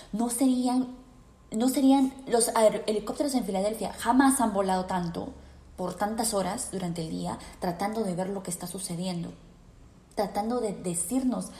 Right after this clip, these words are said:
lo que pasa en cada, en cada ciudad en Pensilvania. No, realmente no hubiera pasado.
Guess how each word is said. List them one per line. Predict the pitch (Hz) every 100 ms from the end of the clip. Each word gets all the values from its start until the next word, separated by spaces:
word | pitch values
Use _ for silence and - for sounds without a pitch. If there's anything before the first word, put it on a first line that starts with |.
| -
lo | - 202
que | 185
pasa | - 226 247 240
en | 202 185
cada, | 208 214 220 220
en | 196
cada | 185 202 208 208
ciudad | - 196 180 208 240 - - - -
en | 190
Pensilvania. | 185 185 185 185 170 -
No, | 214 285 - - - - - - -
realmente | - 240 262 262
no | 277
hubiera | 285 269
pasado. | - - 220 175